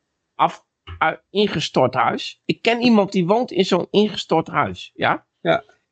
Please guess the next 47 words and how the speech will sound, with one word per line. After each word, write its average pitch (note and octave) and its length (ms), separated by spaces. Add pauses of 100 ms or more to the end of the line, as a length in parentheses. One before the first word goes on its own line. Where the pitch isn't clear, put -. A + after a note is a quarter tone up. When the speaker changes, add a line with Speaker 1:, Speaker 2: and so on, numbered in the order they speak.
(140)
Speaker 1:
Weet D3+ 180
je, G3+ 80
die F#3+ 140
heeft, G3 260
die F#3+ 140
heeft G3+ 160
de G3+ 60
hele G#3+ 220
tijd G3+ 180
dat F#3 120
gezeik G3 500
gehad E3+ 340
van... D#3+ 340 (360)
Ja, F3+ 380
eh, D#3+ 720
weet E3 160
je F3 80
wat D#3+ 140
het D#3+ 140
is? G#3 280
Eh, C#3+ 320
de C#3+ 100
nam F3+ 300
heeft F3+ 180
er - 80
al E3+ 140
naar D#3+ 180
gekeken, D#3 680
dus, C#3 300
eh, A#2 360 (640)
eh, A#2 320
al, F3+ 240
overal A3 380
waar D#3+ 80
de C#3 100
nam G3+ 280
naar G#3 180
gekeken F3+ 460
heeft, D3+ 440 (320)
<clears throat> F3 380
dat D3+ 240
is D3 240
al, C#3 340
eh, B2 380 (640)
dat - 260
is D#3 100
spontane, F3+ 1080